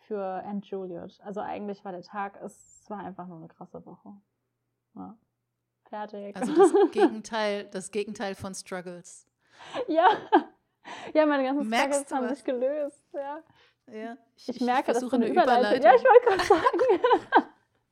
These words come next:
Speaker 1: Die ist wunderschön gewesen.
Speaker 2: Danke.
Speaker 1: Ja.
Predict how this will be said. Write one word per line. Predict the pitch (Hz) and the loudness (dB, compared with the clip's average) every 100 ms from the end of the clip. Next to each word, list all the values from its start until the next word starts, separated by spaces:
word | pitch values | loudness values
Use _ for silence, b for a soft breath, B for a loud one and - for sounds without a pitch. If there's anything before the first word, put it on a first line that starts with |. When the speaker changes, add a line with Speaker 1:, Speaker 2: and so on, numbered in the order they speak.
| B B B B - | B B B B -4
Speaker 1:
Die | 247 | -2
ist | 254 - | -2 -2
wunderschön | 240 233 233 233 220 208 202 | -6 -4 -8 -10 -14 -14 -14
gewesen. | 190 185 180 190 190 190 _ | -16 -20 -20 -20 -20 -20 _
Speaker 2:
Danke. | - 220 202 202 190 - _ _ _ _ _ _ - | -10 -8 -8 -10 -10 -12 _ _ _ _ _ _ -20
Speaker 1:
Ja. | 208 202 196 196 | -18 -16 -18 -20